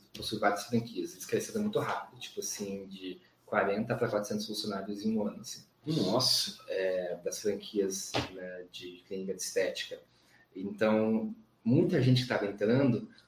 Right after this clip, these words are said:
Speaker 1: não tava conseguindo se manter lá dentro e sair.
Speaker 2: Sim.
Speaker 1: Porque, é, quem tava ali desde o início já conhece o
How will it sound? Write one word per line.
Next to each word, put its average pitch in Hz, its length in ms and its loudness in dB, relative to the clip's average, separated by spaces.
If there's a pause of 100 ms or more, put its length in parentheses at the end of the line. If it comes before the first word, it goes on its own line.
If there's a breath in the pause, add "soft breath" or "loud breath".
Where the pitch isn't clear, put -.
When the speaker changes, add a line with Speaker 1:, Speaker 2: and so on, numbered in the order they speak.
Speaker 1:
não 123 200 6
tava 127 220 2
conseguindo 123 760 2
se - 160 -2
manter 127 260 8
lá 135 100 6
dentro 123 340 4
e 135 40 -4
sair. 139 560 4
Speaker 2:
Sim. 123 360 2 (400 loud breath)
Speaker 1:
Porque, 110 920 6
é, 104 200 6
quem 151 340 0
tava 110 260 6
ali 104 160 4
desde 104 320 2
o - 20 -4
início 156 380 4
já 110 100 4
conhece 90 800 -2 (120)
o 90 240 -4